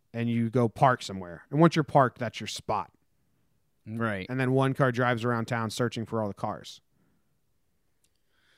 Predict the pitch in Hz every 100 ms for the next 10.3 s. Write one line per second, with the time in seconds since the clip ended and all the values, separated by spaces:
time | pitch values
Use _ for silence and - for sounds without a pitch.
0 | _ _ _ _ _ - 135 180 262 165
1 | 175 185 175 196 220 208 160 - - 254
2 | 240 - 180 240 269 269 294 302 294 302
3 | 294 175 143 180 214 214 - 196 233 240
4 | 170 107 87 - - _ - _ - 135
5 | 147 175 170 123 92 - - - 147 -
6 | 220 226 220 156 175 170 151 147 - _
7 | - 147 147 151 156 156 139 117 143 127
8 | - 131 143 131 117 107 120 120 139 117
9 | 117 - 117 120 120 110 98 101 - 175
10 | - 208 202